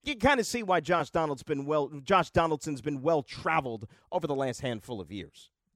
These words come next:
All right, you follow baseball, you know the deal. So you look up and down this lineup, like, wh-, wh-, who are you calling upon?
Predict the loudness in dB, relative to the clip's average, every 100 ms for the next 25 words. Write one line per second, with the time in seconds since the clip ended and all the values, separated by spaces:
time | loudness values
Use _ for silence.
0 | _ -2 -2 0 0 4 4 4 2 2
1 | -4 -4 -2 -2 -2 -4 -6 -10 -10 _
2 | _ _ _ _ _ _ _ _ _ _
3 | _ _ _ _ _ _ _ 4 8 8
4 | 8 4 4 6 6 6 4 4 4 2
5 | 0 0 -2 -2 -2 -2 0 0 0 -4
6 | -4 0 2 2 -2 -2 -4 -6